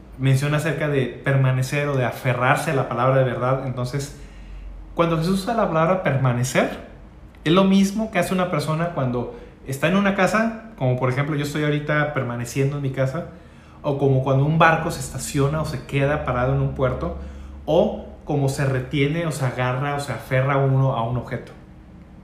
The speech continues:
Entonces, eso significa permanecer. Esta palabra permanecer es una muy buena metáfora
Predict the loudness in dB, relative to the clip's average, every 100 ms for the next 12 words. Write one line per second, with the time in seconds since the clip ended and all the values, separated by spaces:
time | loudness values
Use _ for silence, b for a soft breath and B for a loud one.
0 | -20 -14 -4 -4 -4 -8 -4 -2 -2 -2
1 | -2 -2 -4 -6 -6 -8 -8 -10 -10 -14
2 | -14 -20 -20 -20 -20 -20 B B B B
3 | B -20 -20 -20 -12 -8 -2 2 4 4
4 | 2 -2 -2 -2 -4 -6 -6 -6 -4 -4
5 | -2 -2 -2 -2 -2 -4 -4 -6 -6 -4
6 | -4 -6